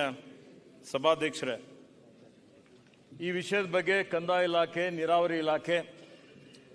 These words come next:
ಹಾಗೆ ನೀರಾವರಿ ಇಲಾಖೆಯವರು ಭೂ ಸ್ವಾಧೀನ ಪಡಿಸ್ಕೊಂಡ್ರೆ ಅವ್ರ ಹತ್ರನೂ ಕೆಲವೊಂದು ದಾಖಲೆಗಳಿರಬೇಕು.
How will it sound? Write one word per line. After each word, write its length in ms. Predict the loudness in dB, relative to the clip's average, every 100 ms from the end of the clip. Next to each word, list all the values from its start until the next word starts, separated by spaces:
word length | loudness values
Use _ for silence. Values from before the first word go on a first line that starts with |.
| -6
ಹಾಗೆ 160 | -2 0
ನೀರಾವರಿ 520 | 2 4 6 6 4
ಇಲಾಖೆಯವರು 640 | 6 4 4 2 4 4
ಭೂ 140 | 2 0
ಸ್ವಾಧೀನ 380 | 2 0 0
ಪಡಿಸ್ಕೊಂಡ್ರೆ 600 | -2 -4 -4 -4 -2 2
ಅವ್ರ 200 | 4 4
ಹತ್ರನೂ 420 | 2 2 0 0 -2
ಕೆಲವೊಂದು 360 | -2 -4 0
ದಾಖಲೆಗಳಿರಬೇಕು. 840 | 2 2 0 0 0 0 -2 -2